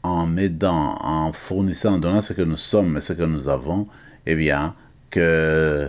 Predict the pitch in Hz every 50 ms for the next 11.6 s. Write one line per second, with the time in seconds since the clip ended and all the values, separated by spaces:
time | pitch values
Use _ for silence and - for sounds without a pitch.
0 | - - - - - 90 85 - 95 92 104 104 - - - - 104 107 - -
1 | - - - - - - 104 98 - 90 80 - 95 101 - - - 82 73 80
2 | 80 78 80 87 80 - - 76 78 76 85 82 80 78 - - - 82 73 71
3 | - - - 87 87 90 98 104 107 101 90 78 78 76 71 - - - 98 95
4 | 92 82 76 78 73 - - 87 82 78 73 69 69 69 67 67 71 76 80 85
5 | 87 - - - - - - - - - 76 78 73 76 73 - 73 78 76 73
6 | - - - 90 90 87 78 73 71 69 65 71 76 80 78 69 67 64 64 67
7 | 64 57 65 67 67 67 67 67 - - - - - - - 85 85 90 85 -
8 | 90 85 85 82 - - - 120 - 85 80 78 80 80 78 - 90 98 98 92
9 | 82 78 - - 73 71 67 67 67 - 95 92 98 98 - - - - - -
10 | _ - 76 73 85 101 107 107 92 85 82 80 76 82 95 98 92 82 80 82
11 | 80 - - 69 - - - - 80 78 78 76